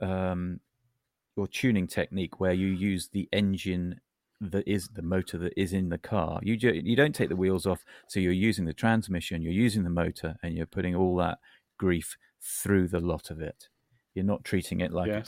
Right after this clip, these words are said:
Speaker 1: proper racing car, Scott. You're not treating it, you're not taking it seriously.
Speaker 2: That's because it's, that's because it's a toy car.
Speaker 1: Ah,
Speaker 2: I know this is a
Speaker 1: stone
Speaker 2: shock.
Speaker 1: him, stone the heretic.
Speaker 2: It's a toy car. <laughs> It's made of a cheap electric motor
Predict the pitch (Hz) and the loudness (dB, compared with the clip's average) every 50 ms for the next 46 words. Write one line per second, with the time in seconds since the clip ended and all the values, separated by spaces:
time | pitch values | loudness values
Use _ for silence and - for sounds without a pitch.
0 | 92 85 - 82 82 85 85 82 - - - - - - - 78 78 - - - | -6 -6 -6 -6 -6 -6 -6 -8 -8 -12 -16 -16 -16 -14 -14 -12 -12 -12 -14 -16
1 | - - 92 - _ - 87 90 92 87 - - - - - - - 92 92 - | -14 -14 -16 -16 _ -10 -6 -6 -6 -6 -6 -10 -14 -14 -14 -12 -12 -14 -14 -14
2 | - _ _ _ _ _ _ _ _ - 104 90 98 - - - 90 - - 101 | -14 _ _ _ _ _ _ _ _ -6 -4 -2 -2 -4 -4 -6 -6 -6 -6 -10
3 | 101 - - - - 92 85 82 82 110 113 - - 82 - - - 127 120 - | -10 -10 -6 -2 0 0 0 2 2 0 0 0 -2 -6 -6 -2 2 2 2 2
4 | 120 - - - - - - - _ _ _ _ _ _ _ _ - - - - | 0 -4 -6 -8 -10 -10 -12 -16 _ _ _ _ _ _ _ _ -20 -20 -14 -8
5 | - 101 101 - - - 131 - - 120 107 104 - - - 104 _ - - - | -8 -8 -8 -8 -6 -8 -6 -4 -4 -6 -6 -6 -8 -8 -10 -10 _ -10 -10 -8
6 | 113 104 104 107 - - - 107 104 92 87 87 90 - - - 262 320 320 320 | -6 -4 -6 -6 -8 -8 -8 -6 -6 -6 -8 -10 -12 0 6 6 6 6 6 2
7 | 311 302 311 294 294 - - 113 123 131 - 120 - - - 107 98 98 - - | 2 2 2 2 2 4 4 6 6 6 6 4 2 -2 -4 -4 0 2 4 8
8 | - - - - 311 240 254 302 214 170 160 - - - 311 339 339 339 320 220 | 8 8 8 8 6 2 0 0 0 0 0 0 2 4 4 4 4 2 -2 -2
9 | 240 359 370 370 - - 349 370 320 294 - - - _ _ - - - - - | -2 -2 -4 -4 -4 -6 -6 -4 -4 -6 -6 -10 -20 _ _ -20 -20 -20 -14 -10
10 | - - - - - - - - - - - - - - - - - - - - | -10 -8 -8 -6 -4 -4 -4 -4 -6 -10 -20 -10 -6 -4 -4 -2 0 0 0 0
11 | - 143 131 123 - - 117 113 107 95 90 87 - - - _ - - - - | -2 -6 -6 -4 -4 -4 -4 -4 -4 -6 -8 -10 -10 -14 -18 _ -20 -18 -14 -12
12 | - - - - - 571 587 - - - - - - - - - - - - - | -10 -10 -8 -8 -8 -8 -8 -10 -12 -14 -14 -16 -18 -20 -18 -14 -12 -12 -12 -12
13 | - - - 117 113 - - 127 135 139 135 123 131 113 120 113 - - - - | -10 -4 -2 -2 0 0 -2 -2 0 0 2 2 2 2 2 0 -2 -2 0 0
14 | 180 170 - 151 127 127 120 - - - 123 - 107 110 110 104 104 - - 110 | 0 2 2 2 4 4 2 2 2 -2 -2 0 2 2 2 2 0 0 0 0
15 | 104 101 | 0 0